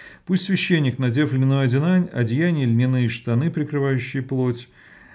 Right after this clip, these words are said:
эм, лен более ценная материя, чем шерсть в те времена, и штаны,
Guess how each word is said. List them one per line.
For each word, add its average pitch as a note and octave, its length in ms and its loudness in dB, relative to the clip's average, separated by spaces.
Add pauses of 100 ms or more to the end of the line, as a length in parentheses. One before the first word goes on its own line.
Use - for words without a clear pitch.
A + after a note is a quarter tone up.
(200)
эм, A#2 580 0
лен B2 520 2
более A#2 340 4
ценная A2+ 800 0 (880)
материя, A#2+ 480 2
чем C3 240 -2
шерсть F#3+ 320 -2
в - 40 -14
те D#3+ 100 -4
времена, D3 600 -4
и C#3 120 -2
штаны, D#3 560 0